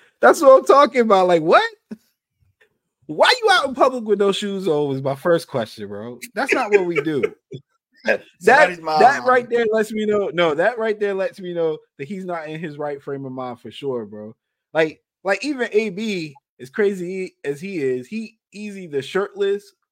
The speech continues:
Speaker 1: or, or that's about it. You ain't seen him out here just with no shoes on. Like, and I'm not trying to be, like, funny, but I am trying to be funny.
Speaker 2: But you are,
Speaker 1: But
Speaker 2: yes.
Speaker 1: <laughs> it's, it's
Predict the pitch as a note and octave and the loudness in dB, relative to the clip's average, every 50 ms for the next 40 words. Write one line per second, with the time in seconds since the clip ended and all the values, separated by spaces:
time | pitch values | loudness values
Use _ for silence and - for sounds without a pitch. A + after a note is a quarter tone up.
0 | _ _ _ - C#3+ C#3+ C#3+ C#3 C#3 C#3 C#3 C#3 C3+ C3+ C3 C3 B2+ B2+ - - | _ _ _ -4 -2 0 2 2 2 2 0 0 -2 -2 -2 -2 -4 -6 -8 -8
1 | B2 B2 C3 D3 D#3 D#3 - D#3 D3 C#3+ C#3+ C#3+ B2 A#2+ C3 E3 G3 G3+ G3 F3+ | -8 -6 -6 -6 -6 -8 -10 -8 -6 -6 -4 -4 -6 -8 -10 -10 -10 -10 -10 -12
2 | - G3+ F#3+ F3+ E3+ E3+ E3+ E3 D#3 D#3 D3+ D3 C#3+ C#3 C3+ A#2+ - _ _ A#2 | -12 -12 -10 -10 -10 -10 -10 -12 -12 -10 -8 -8 -6 -6 -8 -8 -12 _ _ -18
3 | B2 B2+ A#2+ A#2 A2 A#2+ A#2 C3 C#3+ C#3 B2 - - D3 D3+ D3 C3+ A#2 A2 G2+ | -18 -16 -16 -14 -14 -12 -12 -8 -8 -8 -8 -8 -10 -12 -10 -10 -10 -10 -12 -14
4 | F#2+ F2 F2+ F2+ _ _ _ _ _ _ _ G#2+ G#2+ G#2+ G#2+ - _ _ _ _ | -16 -18 -20 _ _ _ _ _ _ _ _ -18 -18 -18 -18 -20 _ _ _ _
5 | _ _ _ _ _ _ _ _ _ _ - D3 E3+ F#3+ G3 G3 F3+ E3+ - F#3+ | _ _ _ _ _ _ _ _ _ _ -10 -8 -6 -6 -4 -4 -6 -6 -8 -8
6 | F3 E3+ D#3 D3+ D3 C#3 C3 A#2+ A2 G#2+ - _ C#3+ C#3+ B2+ A2+ G#2+ G#2+ G#2+ _ | -10 -10 -10 -10 -12 -10 -10 -10 -10 -12 -14 _ -12 -12 -10 -12 -12 -14 -18 _
7 | _ _ _ _ - C3 C3+ C#3 C3 A#2 G#2 - E2+ D#2 D#2+ D#2+ _ _ D#2+ D#2+ | _ _ _ _ -10 -8 -8 -8 -10 -12 -14 -20 -20 -20 _ -20 _ _ -20 _
8 | E2+ _ _ _ C3 - C3+ C#3+ C#3 B2+ - C3 C3+ C3 B2 A2+ A2 - - - | -20 _ _ _ -14 -10 -8 -6 -4 -4 -2 -2 -2 -2 -2 -4 -8 -14 -16 -18
9 | _ _ _ _ - F3+ - - _ _ _ _ - A3+ G#3+ - - - - - | _ _ _ _ -4 -4 -4 -4 _ _ _ _ -2 -2 0 -2 -8 -14 -14 -16
10 | _ C3+ D#3+ F3+ F#3 | _ -20 -20 -20 -20